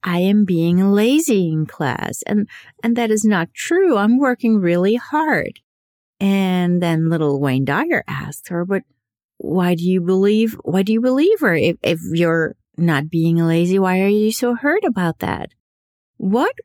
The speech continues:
would you feel like, or how would you feel if she told you that you are a yellow school bus?" And of course, that was such a sweet little remark. And then the girl said, "Well, of course, I'm not a yellow school bus. I'm a girl."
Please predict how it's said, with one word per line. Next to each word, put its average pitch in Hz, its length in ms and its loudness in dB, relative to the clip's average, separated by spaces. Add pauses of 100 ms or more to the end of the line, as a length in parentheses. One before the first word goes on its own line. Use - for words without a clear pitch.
would 233 260 -2
you 233 120 0
feel 285 460 0
like, - 600 -4
or 262 80 -4
how 403 260 -2
would 370 220 0
you 254 100 -2
feel 247 420 0
if - 140 -2
she - 340 -4
told 254 400 -2
you 240 180 2
that 226 160 0
you 226 260 2
are 220 280 -2
a 214 120 0
yellow 214 420 2
school 285 480 0
bus?" - 460 -4 (720)
And 165 640 -2 (100)
of - 180 -4
course, 170 220 -2
that 156 140 -2
was 165 200 -2
such - 280 -6
a 185 60 -2
sweet - 600 -4
little 151 240 -2
remark. 185 640 0
And 165 160 0
then 165 160 0
the 165 100 0
girl 160 240 -2
said, 160 240 -2
"Well, 180 220 0
of 220 100 -8
course, 392 400 -2
I'm 185 180 2
not 175 200 0
a - 160 -10
yellow 147 380 -4
school 156 420 -4
bus. 139 260 -2
I'm 170 140 0
a 196 60 0
girl." 214 580 -2